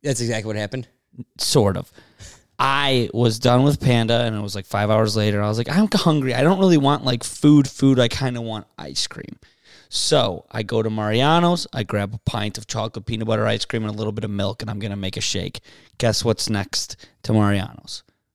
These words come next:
Speaker 1: Taco Bell.
Speaker 2: Exactly. I was like, "We're already here."
Speaker 1: Yeah, you're like, "Might as well just
Speaker 2: And I
Speaker 1: say"
Speaker 2: didn't eat any of the ice cream.
Speaker 1: Oh, God.
Speaker 2: Not yet.
Speaker 1: <laughs>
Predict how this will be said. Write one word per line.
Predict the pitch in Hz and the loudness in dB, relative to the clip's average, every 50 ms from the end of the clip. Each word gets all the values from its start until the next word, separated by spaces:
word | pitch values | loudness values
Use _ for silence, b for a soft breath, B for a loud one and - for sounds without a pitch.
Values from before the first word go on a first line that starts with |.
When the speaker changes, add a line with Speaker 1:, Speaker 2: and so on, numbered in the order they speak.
| _ _ | _ _
Speaker 1:
Taco | - - - - - - | -20 -20 -20 -20 -20 -20
Bell. | - 113 101 - - | -20 -20 -20 -16 -14
Speaker 2:
Exactly. | 104 104 107 117 104 - - - | -8 -2 0 0 0 0 -4 -8
I | 82 | -12
was | - | -12
like, | - - - | -12 -12 -6
"We're | 101 101 | -2 0
already | 107 110 113 | 0 0 2
here." | 117 143 165 175 160 156 - _ _ _ _ _ _ _ _ _ _ | 2 4 4 4 4 2 -2 _ _ _ _ _ _ _ _ _ _
Speaker 1:
Yeah, | - 202 202 160 | -2 0 0 4
you're | - 202 190 | 4 4 4
like, | 165 165 165 151 | 4 2 2 2
"Might | 156 170 175 | 2 2 4
as | 185 180 135 139 | 4 4 4 4
well | 175 170 165 | 4 4 4
just | 143 147 | 4 2
Speaker 2:
And | 151 151 156 | 2 4 4
I | 151 | 4
Speaker 1:
say" | 165 | 4
Speaker 2:
didn't | 151 156 151 156 151 147 | 4 4 4 4 4 4
eat | 147 143 | 4 4
any | 139 127 127 120 | 4 4 2 2
of | 117 98 | 0 -2
the | 98 87 | -4 -6
ice | 80 82 | -6 -8
cream. | - - 107 - - B B B B B B B B B _ | -8 -8 -10 -12 -12 B B B B B B B B B _
Speaker 1:
Oh, | - 131 135 123 113 107 104 101 98 92 - - - | -2 0 2 2 2 2 0 0 0 -2 -4 -6 -6
God. | - 120 107 101 85 - 117 98 110 107 120 | -4 -2 -2 -2 -2 -4 -2 0 0 2 2
Speaker 2:
Not | 120 110 78 | 2 0 0
yet. | 76 80 69 50 - _ _ _ _ _ | -2 -4 -6 -8 -12 _ _ _ _ _
Speaker 1:
<laughs> | _ _ _ _ _ - | _ _ _ _ _ 0